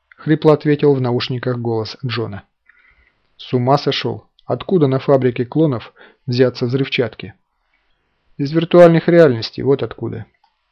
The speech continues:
Думаешь, к нам в гости пришли куклы Барби с бантиками и цветочками?»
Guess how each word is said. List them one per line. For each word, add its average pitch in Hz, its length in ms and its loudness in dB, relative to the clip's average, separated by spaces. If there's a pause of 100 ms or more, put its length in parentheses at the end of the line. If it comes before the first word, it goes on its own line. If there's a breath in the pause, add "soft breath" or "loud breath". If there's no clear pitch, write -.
(200)
Думаешь, 147 360 2
к - 80 -14
нам 147 180 0
в 139 40 -2
гости 143 300 0
пришли 139 360 -2
куклы 135 360 -2
Барби 160 300 2
с 117 100 -4
бантиками 117 520 -4
и 117 40 -10
цветочками?» - 680 -6